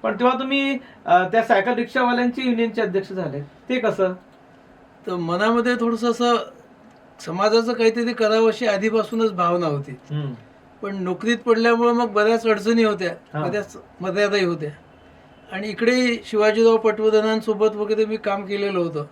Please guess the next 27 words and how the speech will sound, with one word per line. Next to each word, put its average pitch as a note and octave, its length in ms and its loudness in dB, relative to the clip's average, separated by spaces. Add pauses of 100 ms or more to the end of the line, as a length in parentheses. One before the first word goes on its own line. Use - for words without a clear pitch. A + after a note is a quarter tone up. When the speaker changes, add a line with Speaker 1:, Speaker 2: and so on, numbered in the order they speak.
(140)
Speaker 1:
अच्छा. C#3+ 280 -6
Speaker 2:
तर F#3+ 100 -14
मग G3+ 120 -8
असंच A3+ 280 -2
आपणही A#3 380 2
काहीतरी A#3 380 0
समाजाचं A3 520 0
केलं A#3 320 4
पाहिजे G3+ 340 -2
अशी G3 260 -6
मुळात G3+ 300 -2
भावना F#3+ 340 0
होती. D#3 340 -4 (420)
मग G#3 140 -4
नोकरी G3 320 -2
बिकरी A#3 320 -2
सांभाळून A3+ 440 2
काय A3 220 2
करता A3 340 2
येईल, G3 260 -4 (380)
तर G3+ 40 -16
मग G#3 100 -12 (120)
काही G#3 180 2
रिक्षावाले A#3 500 2
एक A3 140 -4
दिवस A#3 220 -2
माझ्याकडे A3+ 460 2